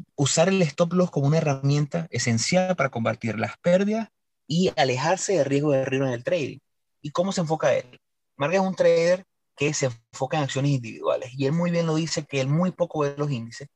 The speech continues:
y que los índices no son un indicativo de cómo él va a tradear sus operativas. Él no está viendo a lo mejor hoy A M D y enseguida busca cómo está, qué está haciendo el Nasdaq para ver si está validado. Él se enfoca en su propia operativa, en acciones individuales.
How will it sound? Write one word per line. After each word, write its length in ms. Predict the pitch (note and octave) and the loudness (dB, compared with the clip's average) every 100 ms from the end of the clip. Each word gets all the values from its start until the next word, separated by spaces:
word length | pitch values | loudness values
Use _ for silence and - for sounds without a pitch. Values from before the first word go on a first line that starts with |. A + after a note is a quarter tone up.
| _ _ | _ _
y 120 | - C3 | -20 -12
que 180 | - | -4
los 120 | C3 C3+ | 0 0
índices 380 | E3 E3+ F3 | -2 -2 -4
no 220 | D3+ D3+ D3+ | -2 -2 -2
son 420 | - D#3 D#3 F3 _ _ | -2 -2 -4 -6 _ _
un 140 | - C#3+ | -4 -2
indicativo 680 | D#3 C#3+ B2+ - C#3 C#3 C#3 | -2 -2 -6 -6 -8 -2 0
de 80 | B2 | 0
cómo 320 | C3+ C#3+ C#3+ | -2 0 0
él 100 | C3+ | 2
va 80 | C3+ | 2
a 60 | |
tradear 640 | C3+ C3 B2 A#2 A#2+ A#2+ - _ _ | 0 -4 -2 -2 -2 -4 -8 _ _
sus 160 | - A#2 | -18 -16
operativas. 560 | A2 A2 - D3 - - | -8 -6 -6 -10 -16 -16
Él 120 | B2 | -6
no 80 | D#3 | -4
está 560 | D#3 D#3 D#3+ D#3+ D3+ - _ _ | 0 2 4 4 0 -2 _ _
viendo 280 | C#3 C#3 D3 | -2 0 2
a 40 | |
lo 60 | D3+ | 2
mejor 220 | C#3 C#3+ - | 2 0 2
hoy 240 | C#3+ D#3 | 2 2
A 60 | D3+ | 0
M 140 | C3 | 2
D 240 | C#3 F3 - _ | 2 0 -2 _
y 240 | - C3 C3 | -10 -4 -2
enseguida 400 | A#2+ A#2 B2 C3+ | -2 -2 0 0
busca 440 | C#3 C3+ D#3 D3+ _ - | 0 -2 -6 -8 _ -6
cómo 200 | C3+ C3+ | -2 -2
está, 140 | C3+ | -4
qué 140 | - B2+ | -10 -6
está 120 | C#3+ | -2
haciendo 180 | C#3+ C#3 | 0 0
el 80 | |
Nasdaq 360 | C#3 C3 C#3 C#3 | 2 0 0 -2
para 200 | B2 A#2 | -2 -2
ver 140 | A#2 | -2
si 120 | - A#2+ | -8 -8
está 140 | A#2+ | -4
validado. 560 | A#2 A2+ B2 B2 - - _ - | -4 -4 -6 -6 -6 -14 _ -16
Él 100 | B2 | -10
se 140 | - | -6
enfoca 500 | D3+ D3 C#3+ D#3 D#3 - | -4 -4 -4 -4 -6 -10
en 260 | C#3 E3+ - _ | -14 -12 -16 _
su 400 | - - C#3+ D3 | -16 -10 -8 -6
propia 240 | C#3+ C#3 | -4 -4
operativa, 440 | D3+ C#3 - D#3+ F3 | -2 -4 -4 -4 -4
en 120 | C3+ | -4
acciones 400 | A#2+ - B2+ C3+ | -12 -16 -12 -10
individuales. 500 | B2 A#2+ C#3+ E3+ | -10 -8 -6 -6